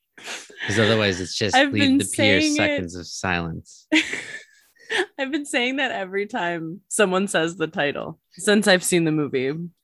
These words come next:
Speaker 1: right. So, uh, whether you've listened to our mini-sode where we discussed our first impressions or not, uh, let's jump into it. W-, what's your initial thoughts? Or do you just wanna go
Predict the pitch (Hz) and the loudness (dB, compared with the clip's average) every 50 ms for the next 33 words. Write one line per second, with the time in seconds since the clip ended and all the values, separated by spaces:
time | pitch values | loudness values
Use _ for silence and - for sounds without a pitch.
0 | - 143 156 127 127 - 151 120 131 135 131 127 120 - - 127 131 143 135 139 | 0 2 2 2 2 2 2 4 4 4 4 4 2 2 0 2 2 2 4 4
1 | 135 131 131 131 127 120 120 135 135 - - - 123 123 117 113 - 131 117 113 | 4 4 4 2 2 2 0 -2 -2 -2 -2 -2 0 0 0 0 0 0 0 2
2 | 110 113 117 113 117 117 113 113 - - 120 113 110 110 110 104 - 107 110 113 | 2 2 0 0 0 -2 -4 -6 -4 -4 -2 0 0 0 -2 -4 -4 -6 -6 -4
3 | 110 107 113 110 - - - 113 107 110 110 - - - - - - - - - | -4 -4 -6 -6 -8 -4 -2 0 0 0 -2 -6 -12 -16 -18 -20 -20 -20 -20 -20
4 | - _ _ - 104 104 104 101 98 95 - - - 107 104 101 - - - - | -20 _ _ -2 0 2 4 4 2 2 -2 -2 0 0 0 0 -2 -4 -8 -10
5 | 95 92 95 - - 107 101 95 - - 104 98 92 92 92 90 87 - - 92 | -10 -12 -8 -6 -2 -2 0 0 0 0 0 0 0 -2 -4 -4 -6 -6 -4 -2
6 | 92 90 92 92 90 90 90 90 - - - 98 101 104 104 104 104 104 101 95 | -2 -2 -2 -2 -2 -2 -2 -4 -4 -4 -2 -2 0 2 2 2 2 2 2 0
7 | 71 - - _ _ - - _ _ _ - 160 156 - - 196 190 160 - 110 | 0 -4 -8 _ _ -20 -20 _ _ _ -12 -12 -8 -4 -2 -2 -2 -2 -2 -2
8 | 120 156 170 120 95 85 - - _ _ _ _ 123 131 139 143 - 175 196 190 | 0 0 -2 -2 -2 -4 -6 -10 _ _ _ _ -8 -6 -6 0 2 4 2 2
9 | - - 156 160 147 131 120 117 107 - - - 101 90 - _ 95 90 85 80 | 2 0 0 0 0 0 0 -2 -4 -4 -6 -6 -8 -10 -8 _ -2 -2 -2 -4
10 | - - 101 90 101 110 104 101 104 - - 120 113 101 95 90 107 98 98 95 | -6 -8 -6 -2 0 0 0 0 -2 -4 -4 -4 -4 -4 -4 -4 -2 -2 -2 -2
11 | 95 92 90 85 | -2 -2 -4 -6